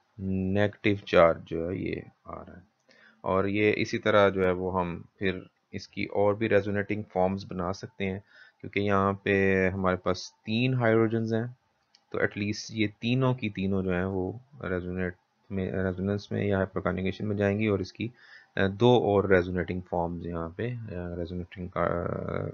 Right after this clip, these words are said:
जो है वो बनेंगी। तो ये यहाँ पे, अ, फिर जो है वो देखें तो no bond resonance है और ये हमारे पास C डबल बॉन्ड C है और ये C डबल बॉन्ड। अब यहाँ पे जो हमारे पास मसला है वो ये है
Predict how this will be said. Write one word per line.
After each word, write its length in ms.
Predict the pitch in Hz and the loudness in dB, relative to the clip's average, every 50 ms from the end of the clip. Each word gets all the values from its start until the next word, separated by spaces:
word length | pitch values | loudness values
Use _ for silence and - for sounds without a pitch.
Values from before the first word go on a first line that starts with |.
| - - | -12 -14
जो 160 | 82 87 90 | -12 -8 -8
है 60 | 85 | -6
वो 140 | 87 87 87 | -6 -8 -8
बनेंगी। 520 | 85 92 87 82 80 80 82 82 80 78 - _ - - - - - - - - - - _ _ - - | -8 -6 -6 -4 -4 -6 -6 -8 -10 -12 -16 _ -18 -16 -16 -16 -16 -18 -20 -20 -20 -20 _ _ -2 0
तो 200 | 143 135 - - - | 2 2 0 0 0
ये 260 | - 127 143 156 165 | 0 4 6 6 8
यहाँ 280 | 160 147 139 131 135 135 | 8 8 8 8 6 6
पे, 200 | 131 147 143 139 | 4 2 2 2
अ, 260 | - - 120 113 113 | 2 2 2 2 2
फिर 240 | 110 - - 120 120 127 123 120 113 110 | 2 0 -2 0 0 0 0 -2 0 0
जो 60 | 113 | 2
है 60 | 110 | 2
वो 120 | 107 113 113 | 2 2 0
देखें 320 | 104 104 101 - - 117 110 | 0 -2 -4 -2 -4 -6 -4
तो 80 | 117 | -4
no 180 | 110 104 104 104 101 | -4 -4 -4 -4 -2
bond 260 | 104 101 98 95 95 95 | 0 0 0 0 2 2
resonance 500 | 95 90 95 104 113 113 113 113 - - | 0 0 0 -4 -6 -4 -6 -6 -4 -4
है 60 | 104 | -2
और 180 | 104 101 98 95 | 0 0 0 0
ये 220 | 92 92 92 92 90 | 0 0 -2 -2 -2
हमारे 220 | 92 92 87 85 | -4 -6 -8 -8
पास 460 | 87 - 87 90 - - - - - - | -8 -8 -10 -10 -10 -14 -18 -16 -12 -8
C 140 | 98 101 101 | -6 -6 -4
डबल 240 | 107 101 101 107 104 | -4 -4 -4 -4 -4
बॉन्ड 280 | 104 104 107 104 104 | -4 -4 -6 -6 -6
C 120 | - - - | -8 -10 -8
है 240 | 98 98 98 98 | -6 -4 -4 -4
और 120 | 101 98 92 | -4 -6 -6
ये 140 | 92 - - | -6 -8 -10
C 260 | - - - - - | -12 -16 -18 -16 -14
डबल 260 | - - - - 90 | -14 -12 -12 -12 -12
बॉन्ड। 320 | 90 - - 98 - - 117 _ _ _ _ _ _ _ _ _ _ - - - - - - - - | -8 -8 -8 -8 -8 -10 -14 _ _ _ _ _ _ _ _ _ _ -20 -20 -20 -20 -20 -16 -2 6
अब 220 | - - 175 - - - _ - | 6 6 6 6 0 -10 _ 4
यहाँ 320 | 135 135 139 147 175 185 180 | 6 6 6 6 6 2 2
पे 340 | 175 170 151 139 131 135 | 4 6 6 8 8 6
जो 200 | 123 113 120 123 | 4 4 4 4
हमारे 280 | 120 123 120 117 113 117 | 4 4 4 4 4 4
पास 260 | 117 - 110 110 - - | 6 4 4 4 4 -2
मसला 340 | 104 110 - - 127 123 131 127 | -6 -6 -6 0 4 6 6 6
है 140 | 123 104 98 | 8 6 4
वो 140 | 104 113 110 | 4 4 2
ये 360 | 104 98 92 92 92 87 82 | 2 2 2 2 4 4 4
है 60 | 90 | 2